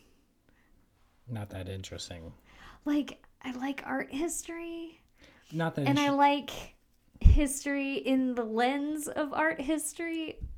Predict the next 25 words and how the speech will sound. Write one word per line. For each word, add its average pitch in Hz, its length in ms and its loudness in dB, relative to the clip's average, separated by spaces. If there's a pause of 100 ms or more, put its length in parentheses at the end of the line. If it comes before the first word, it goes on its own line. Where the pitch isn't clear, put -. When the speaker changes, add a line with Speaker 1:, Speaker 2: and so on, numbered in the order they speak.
(220)
Speaker 2:
but - 260 -4
history 269 480 -6
itself, 254 800 -8 (280)
oh, 220 640 -10 (400)
I'm 202 120 -12
not 196 160 -10
always - 300 -12
good - 240 -18
with - 260 -16
it. - 260 -20 (400)
Speaker 1:
Right. 107 320 -10
So, 156 160 -4
like, 131 240 -2 (640)
me, 131 360 2
I'm 110 220 -4
more 104 240 -2
of 98 60 -6
a 90 120 -6
history 95 420 -10
guy, 87 180 -10
and 90 140 -12
I 98 120 -8
enjoy 98 300 -8
it 92 200 -10
because 92 540 -12